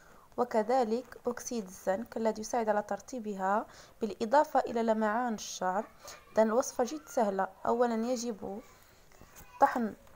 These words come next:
البابايا، يمكن إضافة نصف كأس من الماء لمساعدة على الطحن إذا لم يتيسر،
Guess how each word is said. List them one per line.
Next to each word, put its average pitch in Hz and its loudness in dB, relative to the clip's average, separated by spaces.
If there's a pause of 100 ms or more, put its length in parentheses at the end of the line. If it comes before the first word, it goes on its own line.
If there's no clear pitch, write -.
(120)
البابايا، 214 6
يمكن 277 -4
إضافة 226 4
نصف - -8
كأس - -4
من 214 -4
الماء 202 -4
لمساعدة 202 0
على 180 0
الطحن 330 -2 (220)
إذا 202 0 (960)
لم 220 2
يتيسر، 196 0